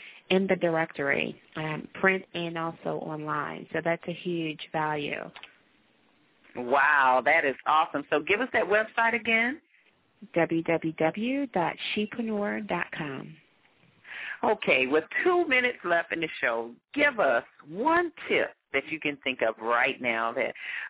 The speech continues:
Speaker 2: um, women can do today to positively affect their bottom line, or in other words, their profits.
Speaker 1: One, just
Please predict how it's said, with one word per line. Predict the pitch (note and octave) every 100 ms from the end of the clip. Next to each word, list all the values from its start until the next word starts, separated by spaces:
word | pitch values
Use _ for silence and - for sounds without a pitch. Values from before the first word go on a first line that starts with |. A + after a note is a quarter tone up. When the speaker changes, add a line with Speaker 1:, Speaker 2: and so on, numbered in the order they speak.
| -
Speaker 2:
um, | C#3+ C#3+ C3+ C#3+
women | F3 F3 E3
can | F3+ C#3+
do | C3+ C3+
today | C#3 A#2+ C3 B2 -
to | C3+ A2+ - -
positively | A#3 B3+ E3 D3 D#3 C3+ C3 B2 G#2+ -
affect | A#2+ - C3+ G#2 - - -
their | B2 B2
bottom | A2+ A#2+ A#2 A#2
line, | B2 G#2 C2 B1 - - - -
or | - D3 C3 -
in | D3+
other | D#3+ D3
words, | C3 B2+ B2
their | - B2+
profits. | - C#3+ G#2+ - - _ - _ _ _ _ _ _ _ _ _ - _ - - _ _ _ -
Speaker 1:
One, | E3 E3 G3+ A3 F3+
just | A3+